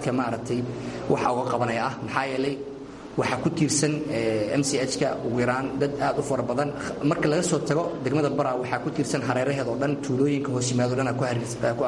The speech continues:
ku, ku xariirsan. Waxaa laga yaabaa, eh, estimation ahaan ama si taqriiban ah maalintii waxaa noo yimaada bukaano gaaraya boqol iyo konton ilaa laba boqol oo bukaan socod ah. Eh, runtii waa isugu jiraan, eh, uurey iyo waxay isugu jiraan caruur, sidoo kale duqow oo runtii chronic disease wada qabay isugu jiraan.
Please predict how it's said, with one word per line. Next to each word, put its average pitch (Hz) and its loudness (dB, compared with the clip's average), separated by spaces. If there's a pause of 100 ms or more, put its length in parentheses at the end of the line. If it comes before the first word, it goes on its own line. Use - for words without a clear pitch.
ku, 127 -2
ku - -2
xariirsan. 147 2 (840)
Waxaa 143 2
laga 165 2
yaabaa, 143 0 (180)
eh, 127 -2
estimation 135 2
ahaan 147 -2
ama 131 -2
si - -2
taqriiban 147 0
ah 120 0
maalintii 131 0
waxaa 123 0
noo 123 2
yimaada 127 2 (180)
bukaano 123 0
gaaraya 123 2
boqol 123 -2
iyo 120 -2
konton 131 -2
ilaa 117 2
laba 110 0
boqol 120 -2
oo 110 0
bukaan 113 -2
socod - 0
ah. 143 0 (600)
Eh, 120 2
runtii 151 4
waa 123 2
isugu 139 0
jiraan, 131 2 (100)
eh, 113 0
uurey 139 4 (120)
iyo 120 0
waxay 120 0
isugu 123 0
jiraan 123 2
caruur, 113 2 (100)
sidoo 135 2
kale 120 -2
duqow 131 2 (240)
oo 113 0
runtii 131 0
chronic 135 0
disease 127 0
wada 117 2
qabay 120 0
isugu 120 0
jiraan. 127 0